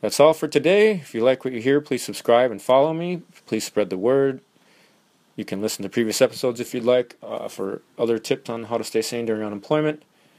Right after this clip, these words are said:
And tune in for the June nine recording, on which I will be discussing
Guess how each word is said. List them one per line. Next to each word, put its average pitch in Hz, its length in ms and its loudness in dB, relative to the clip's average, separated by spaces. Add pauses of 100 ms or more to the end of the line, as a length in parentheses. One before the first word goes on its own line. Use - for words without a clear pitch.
(760)
And 110 680 -4 (1080)
tune 139 240 -2
in 135 400 -2 (240)
for 120 340 4
the 107 180 -2
June 131 300 -2
nine 147 260 2
recording, 120 580 -2 (920)
on 113 160 -2
which 110 240 -2
I 113 180 0
will 107 200 2
be 107 360 -2
discussing 110 1000 -4